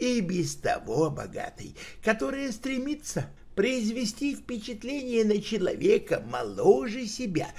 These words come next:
и завлечь его в свои сети,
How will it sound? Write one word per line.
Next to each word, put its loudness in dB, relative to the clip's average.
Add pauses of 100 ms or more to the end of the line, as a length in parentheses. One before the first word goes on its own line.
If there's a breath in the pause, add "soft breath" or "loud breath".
(180 loud breath)
и 6
завлечь 0
его -8 (220)
в -18
свои -4
сети, -8